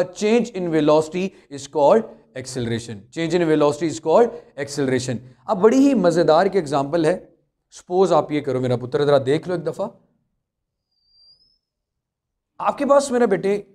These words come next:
ये एक सर्कल है, सर्कल से सेंटर तक के डिस्टेंस को आप आर कहते हैं। मैं इसमें तीन पॉइंट ले लेता हूँ, पॉइंट ए, पॉइंट बी,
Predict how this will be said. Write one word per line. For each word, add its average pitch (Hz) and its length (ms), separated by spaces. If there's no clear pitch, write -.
ये 180 100
एक 196 80
सर्कल 175 360
है, 226 100
सर्कल 240 500
से 180 340
सेंटर 170 440
तक 165 140
के 175 80
डिस्टेंस 156 320
को 170 120
आप 170 280
आर 135 200
कहते 104 340
हैं। 107 100
मैं 247 160
इसमें 262 300
तीन 202 240
पॉइंट 139 300
ले 123 120
लेता 110 300
हूँ, - 80
पॉइंट 151 340
ए, 156 140
पॉइंट 143 300
बी, 131 160